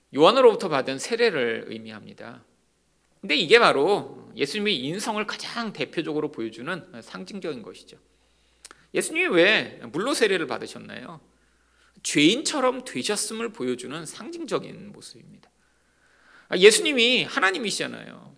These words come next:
그럼 예수님이 죄가 없으셔서 세례를 받으시면 안 돼요. 세례는 누구만 받아요? 죄인만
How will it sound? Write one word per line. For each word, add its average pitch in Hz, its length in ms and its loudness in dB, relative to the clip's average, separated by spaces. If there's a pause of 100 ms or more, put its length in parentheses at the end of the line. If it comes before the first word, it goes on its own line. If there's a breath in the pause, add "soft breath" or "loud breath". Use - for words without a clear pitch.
그럼 294 140 -6
예수님이 254 320 4
죄가 196 260 4
없으셔서 156 460 -2
세례를 359 320 0
받으시면 208 400 -4
안 - 140 -14
돼요. - 180 -18 (680)
세례는 339 380 4
누구만 202 360 4
받아요? 147 460 2 (880)
죄인만 196 880 2